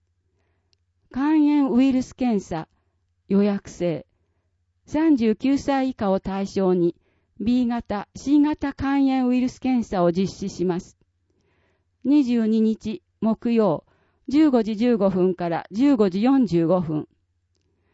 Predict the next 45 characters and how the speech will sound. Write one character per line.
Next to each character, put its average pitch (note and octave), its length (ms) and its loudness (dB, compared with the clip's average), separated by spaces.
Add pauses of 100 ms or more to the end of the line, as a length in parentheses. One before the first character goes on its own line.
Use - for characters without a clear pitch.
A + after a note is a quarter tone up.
(800)
場 A#3+ 180 -6
所 C#4+ 140 -2
は C#4+ 140 -2
す E4 140 -4
べ D#4 120 0
て A3 140 -6
鎌 C4+ 260 0
倉 C#4+ 220 -2
保 C4+ 160 -2
健 D4 220 -2
福 - 180 -8
祉 C#4 40 -2
事 C4 140 -8
務 B3+ 240 -2
所 F3+ 160 -4
で E3 140 -6
す。 - 160 -16 (800)
こ B3 140 0
の B3+ 120 2
ほ G#3+ 140 -2
か、 - 260 -12 (400)
禁 C#4 260 4
煙 C4+ 180 2
相 A#3+ 280 0
談 F3+ 280 0
や E3+ 200 -4 (220)
薬 A#3 300 -4
物 B3 280 -2
乱 C#4 260 0
用 C4+ 200 4
問 B3+ 260 2
題 F#3+ 200 -2
の F3+ 120 0
相 F#3+ 280 -4
談、 D#3+ 280 -6 (480)
住 D4 200 0
ま C4+ 140 2
い A#3+ 60 -6
と A#3 140 -2
健 D4 300 0
康 C#4 160 4
の C4+ 160 0
相 B3+ 260 0
談 A#3 260 -4
は A3 180 -6